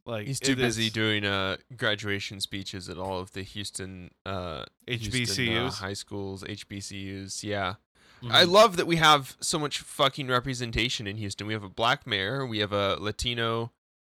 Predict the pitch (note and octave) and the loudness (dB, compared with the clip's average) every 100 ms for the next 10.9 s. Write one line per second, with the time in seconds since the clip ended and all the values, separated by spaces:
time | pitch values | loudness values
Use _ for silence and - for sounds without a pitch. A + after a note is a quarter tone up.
0 | _ - G2+ F#2+ F#2 - - G#2 F#2+ F#2+ | _ -2 0 0 -2 -6 -8 -2 -2 -2
1 | - A#2+ - - A#2 B2+ - - _ - | -6 -2 -2 -2 -2 -4 -8 -20 _ -20
2 | _ - - B2 B2+ C#3+ - D3 E3 E3+ | _ -14 0 0 4 2 0 0 0 0
3 | D3+ F3 D#3+ - D3+ D3+ D3+ A#2+ G#2 G#2 | 0 2 2 2 -4 -2 -2 0 -2 -4
4 | B2 _ _ _ - C#3 A#2+ D3 E3 - | -14 _ _ _ -2 0 2 2 2 0
5 | C3+ B2 A#2 - - - - D#3+ C#3+ - | 0 2 0 -2 -8 -4 2 6 6 4
6 | - - D3+ B2+ A2 A2+ - G2+ A2+ G#2 | 0 2 2 2 -2 -6 -4 -6 -4 -6
7 | - F#2 D#2+ A#2+ _ G2+ C3 B2 C#3+ E3 | -6 -10 -12 -18 _ -8 -8 2 4 4
8 | D#3+ D#3 D3 D3 - D3+ C3+ - C3 A#2+ | 2 -2 0 -2 2 2 2 0 0 0
9 | A2+ G#2 - A2+ A2 G#2 G2 F#2+ - B2 | 0 -2 -8 -6 -2 -2 -4 -8 -10 -2
10 | A#2 A2 G#2 F#2+ G2 F2+ F2+ E2+ | 0 0 0 -4 -6 -8 -10 -14